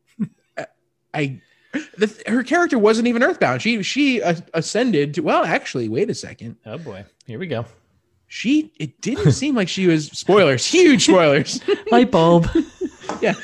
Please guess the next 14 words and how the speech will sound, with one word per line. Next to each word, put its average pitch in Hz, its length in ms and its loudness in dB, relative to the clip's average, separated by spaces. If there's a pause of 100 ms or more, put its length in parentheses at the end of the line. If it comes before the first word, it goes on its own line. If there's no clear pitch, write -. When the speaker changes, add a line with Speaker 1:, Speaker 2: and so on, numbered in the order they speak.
(320)
Speaker 1:
It, 147 140 -4 (160)
she - 180 0
wasn't 302 360 4
actually 170 360 0
in 151 80 2
heaven 147 260 0
at 139 120 -2
the 135 160 2
end. 131 240 -2
She 294 220 4
was 254 200 2
trapped - 560 -4
on 147 220 -4
Earth. - 300 -10